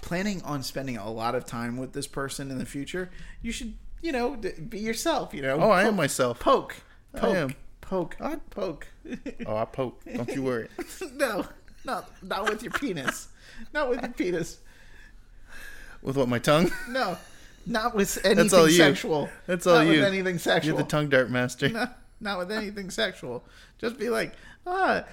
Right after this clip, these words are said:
Speaker 1: you fucked up that word, huh? Now I'm gonna let you have it. You pronounce that person's name
Speaker 2: Ah,
Speaker 1: wrong,
Speaker 2: I
Speaker 1: huh?"
Speaker 2: poke at everybody. I talk shit to everybody.
Speaker 1: But
Speaker 2: I do it at work all the time.
Speaker 1: <laughs> Like, to the point where people are just like, "Shut the fuck up."
Speaker 2: No, you're the only one who snaps as fast as you do. That's why it's so much fun to do it with you.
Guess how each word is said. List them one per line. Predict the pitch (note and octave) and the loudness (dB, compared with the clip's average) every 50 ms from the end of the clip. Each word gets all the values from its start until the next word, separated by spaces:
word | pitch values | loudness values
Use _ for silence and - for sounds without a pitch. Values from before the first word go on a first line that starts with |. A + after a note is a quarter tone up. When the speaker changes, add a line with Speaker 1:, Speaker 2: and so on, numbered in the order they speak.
| - - - | -20 -20 -14
Speaker 1:
you | - A#3 | -14 -12
fucked | - - - C4 A#3 - - - | -10 -4 -2 -2 -2 -2 0 -2
up | B3 A#3 - B3 | -2 0 0 -2
that | B3 A#3+ A#3 | -2 -2 -2
word, | C4+ D#4 E4 D#4+ B3+ A#3 | -2 -2 -2 -2 -2 -2
huh? | A#3 C4 C4+ C#4+ D4+ D4 - - - - | -2 0 -2 -2 -4 -4 -12 -18 -14 -6
Now | C4 D4 D4 D#4 | -4 -4 -2 -2
I'm | D#4+ | -2
gonna | D4+ D4 C4 | -4 -4 -4
let | C4 C#4 C#4+ C#4+ - | -2 -4 -4 -2 -4
you | C#4 B3+ | -4 0
have | C#4 D#4 D#4+ D#4 B3 | 2 2 2 2 0
it. | E3+ - - | -2 -4 -4
You | A3+ B3+ B3 | -6 -6 -6
pronounce | - - C#4+ C4 C#4 C4 C4 B3+ - | -4 -4 -2 -2 0 -2 -2 -2 -2
that | - C4+ - - | -4 -4 -4 -2
person's | - D4 C#4+ - - C4 B3 A3+ B3 | -2 -2 -2 -2 -6 -8 -8 -6 -6
name | D4 E4+ F#4 F#4+ | -6 -4 -4 -2
Speaker 2:
Ah, | C#4 | 2
Speaker 1:
wrong, | C4+ A#3 | 4 6
Speaker 2:
I | A3+ A3 G3+ G3 | 6 6 6 6
Speaker 1:
huh?" | G3+ | 6
Speaker 2:
poke | - F#3 D#3+ - - | 6 6 6 6 4
at | A#2 A2+ | 4 6
everybody. | A2+ A2+ A2+ A2+ G#2+ A2+ A2+ A2+ B2 C3+ | 4 2 2 0 0 2 2 2 2 0
I | C#3 | -2
talk | - - C3+ A#2+ A2+ | -2 -2 -2 -2 -2
shit | - - - G#2 - | -4 -6 -8 -8 -6
to | - G#2 | -6 -6
everybody. | G#2+ G#2+ A2 G#2 G#2 G2+ G#2 G#2 G#2 G2+ - - - | -6 -6 -8 -8 -6 -4 -4 -4 -4 -6 -8 -10 -6
Speaker 1:
But | D3+ C#3 C3+ - - - | -2 -2 -2 -2 -2 0
Speaker 2:
I | A2+ C#3+ | 0 2
do | D3 D#3 C#3+ | 4 4 4
it | B2+ | 4
at | - - | 4 2
work | A2+ A#2 A#2 - - | 2 0 0 2 0
all | A2+ A2+ | 0 0
the | A2+ A2+ | 0 -4
time. | G#2+ - A2+ A2+ A2+ A2+ A2 | -4 -2 -2 0 0 0 0
Speaker 1:
<laughs> | |
Like, | A#2+ - - - | -2 -4 -6 -10
to | - C#4 | -12 -10
the | C4 C#4 | -10 -10
point | - - - - C4 B3+ A#3 - C#4 | -10 -10 -12 -8 -6 -6 -6 -8 -8
where | B3 G3 | -10 -10
people | A#3+ - D4 B3 A3+ A3+ | -8 -8 -8 -8 -6 -6
are | A#3+ A3+ | -6 -6
just | A#3 A3+ A3 - | -8 -12 -12 -10
like, | - - - - | -10 -10 -10 -2
"Shut | - E4+ D#4 - | 0 0 0 0
the | C#4 - | -6 -10
fuck | - - F4 E4 C#4+ - F#4+ | -2 2 2 2 2 0 -4
up." | E4+ D4+ - - - - | -4 -4 -6 -8 -8 2
Speaker 2:
No, | - G3 | 4 6
you're | F3 C3+ D3+ E3+ | 6 8 6 6
the | E3+ F3 | 6 4
only | E3 D#3 D#3 D#3 | 4 4 4 4
one | D3 C#3 | 4 4
who | C3 | 4
snaps | B2 - - D#3 D#3+ E3 E3+ - - | 2 2 4 6 6 6 4 2 -2
as | A#2 - | -6 0
fast | - C3+ B2+ B2 A#2+ - | 4 4 4 4 2 -2
as | B2 A#2+ | -4 -4
you | B2+ A#2+ | -2 0
do. | B2+ B2+ | 2 2
That's | B2 B2+ B2+ - | 2 0 2 4
why | D3 C#3 | 2 2
it's | C3+ - | 2 2
so | - D#3 | 0 0
much | D3 D3 C#3 - | -2 -2 -4 0
fun | - D3+ C#3+ | 0 0 0
to | C#3 C3+ | 0 0
do | C3+ C#3+ C#3+ | 0 0 0
it | C#3 | 0
with | C#3 C3 D3 | 0 0 0
you. | E3 E3 D3+ | 2 0 0